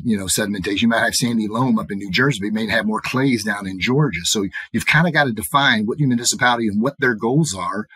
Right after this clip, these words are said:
and what they wanna treat. And once, once we have that data, we've got so much velocity and so much, uh, data in, in terms of our removal, of our removal efficiencies at various particle sizes that we can now size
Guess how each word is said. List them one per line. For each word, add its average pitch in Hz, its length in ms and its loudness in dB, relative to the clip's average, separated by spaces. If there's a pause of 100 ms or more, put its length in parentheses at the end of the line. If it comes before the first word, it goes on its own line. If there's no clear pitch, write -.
(200)
and 107 100 4
what 110 160 2
they 120 120 0
wanna 107 260 -4
treat. 170 320 2 (400)
And 107 140 4
once, 147 140 6 (100)
once 165 240 0
we 226 80 2
have 175 260 4
that 175 240 2
data, 143 340 0
we've 160 140 0
got 151 160 -8
so - 420 2
much 196 360 2 (840)
velocity 113 920 2
and 107 100 -4
so 170 200 4
much, 143 420 4
uh, 101 280 -4 (1400)
data 117 440 2
in, 113 240 0
in 110 240 2
terms 123 240 2
of 104 60 -2
our 101 120 0
removal, 113 420 0 (180)
of 95 100 -8
our 98 140 -6 (120)
removal 117 440 2
efficiencies 127 640 0
at 92 220 2
various 120 460 0
particle 127 400 0
sizes 127 400 0
that 101 140 -4
we 139 160 2
can 120 180 -2
now 127 200 4
size 123 640 2